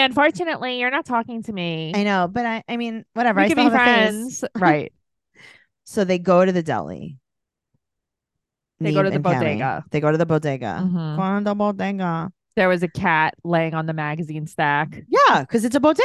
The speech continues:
Speaker 1: Yep. Mm-hmm.
Speaker 2: Correct. And they, they
Speaker 1: Yep.
Speaker 2: said, "We're gonna go to the deli." And it's like, "Yes,
Speaker 1: Mm-hmm.
Speaker 2: that is correct. It is not a market. It
Speaker 1: Yes.
Speaker 2: is a deli.
Speaker 1: It
Speaker 2: Thank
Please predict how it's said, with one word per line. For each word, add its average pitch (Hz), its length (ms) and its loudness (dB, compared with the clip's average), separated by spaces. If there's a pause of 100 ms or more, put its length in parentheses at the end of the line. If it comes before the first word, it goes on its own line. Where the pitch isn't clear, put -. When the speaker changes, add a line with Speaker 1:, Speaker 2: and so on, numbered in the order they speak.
(120)
Speaker 1:
Yep. 226 520 6
Mm-hmm. 240 340 -4
Speaker 2:
Correct. 339 440 2
And 220 160 -2
they, 240 80 -2
they 269 60 -6
Speaker 1:
Yep. 233 300 4
Speaker 2:
said, 302 280 4
"We're 175 100 -4
gonna 202 160 -8
go 247 120 -2
to 247 40 -6
the 277 120 -2
deli." 320 340 0
And 160 80 -8
it's 170 120 -16
like, 202 140 -8
"Yes, 339 220 0
Speaker 1:
Mm-hmm. 220 480 -8
Speaker 2:
that 226 160 0
is 269 100 -4
correct. 320 380 -2
It 170 80 -4
is 175 80 -6
not 196 120 -4
a 269 40 0
market. 240 380 4
It - 0 -
Speaker 1:
Yes. 214 140 -8
Speaker 2:
is 220 120 -6
a 262 80 -4
deli. 233 360 0
Speaker 1:
It - 100 -12
Speaker 2:
Thank 240 160 6